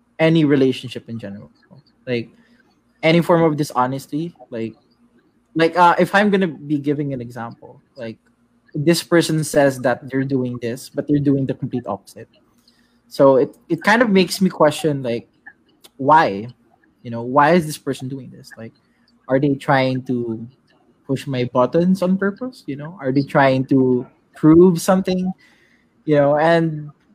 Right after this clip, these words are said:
a-, around that time, I remember being really frustrated because I really care about this person, but this person, you know, chooses to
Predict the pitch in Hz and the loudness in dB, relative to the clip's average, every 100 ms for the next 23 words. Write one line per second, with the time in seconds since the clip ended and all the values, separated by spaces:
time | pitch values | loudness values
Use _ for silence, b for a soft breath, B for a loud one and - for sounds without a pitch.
0 | _ _ _ _ _ - 160 175 175 180 | _ _ _ _ _ -10 -2 2 4 4
1 | 190 175 170 156 135 147 151 147 147 151 | 4 0 0 0 2 0 0 -2 -2 -2
2 | 147 139 143 143 131 127 139 139 135 131 | -4 -2 -4 -4 -4 -4 -2 -2 -2 -6
3 | - _ _ _ _ _ _ _ _ - | -10 _ _ _ _ _ _ _ _ -12
4 | - 170 165 - 147 120 110 123 127 147 | 0 2 2 -2 -4 -4 -8 -12 -8 -2
5 | 160 143 131 127 - _ _ 151 143 160 | 2 2 2 -6 -16 _ _ 0 0 2
6 | 247 269 202 170 139 135 135 135 - - | 2 2 2 2 2 -2 -4 -14 -18 -20
7 | - - - _ - 139 131 127 - _ | -20 -20 -20 _ -12 -2 -2 -2 -8 _
8 | _ _ - _ - 139 156 - 175 170 | _ _ -20 _ -12 -6 -6 -2 0 0
9 | 185 180 175 165 _ 147 139 131 123 - | 0 -2 -2 -8 _ -10 -8 -6 -8 -12
10 | _ _ _ _ - 180 185 170 180 - | _ _ _ _ -6 2 4 4 2 0
11 | - 151 139 | 2 4 2